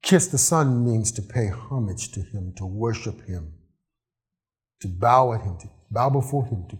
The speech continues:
kiss his feet. He is worthy because he is the Son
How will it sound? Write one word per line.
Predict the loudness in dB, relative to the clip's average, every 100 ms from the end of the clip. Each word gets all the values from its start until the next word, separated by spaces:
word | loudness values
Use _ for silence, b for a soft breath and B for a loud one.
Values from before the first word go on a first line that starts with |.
| -8
kiss | -4 -4
his | -4 -6 -4
feet. | -4 -4 -6 B B
He | _ 2 2
is | 2
worthy | 0 0 0 -6 -16 -20 _ _ _ _ _ _ _ _ _ _ _ _ _ _ _ _ _ _ _ _ _
because | 0 0 0
he | 0
is | 0
the | 0
Son | 0 0 -2 -4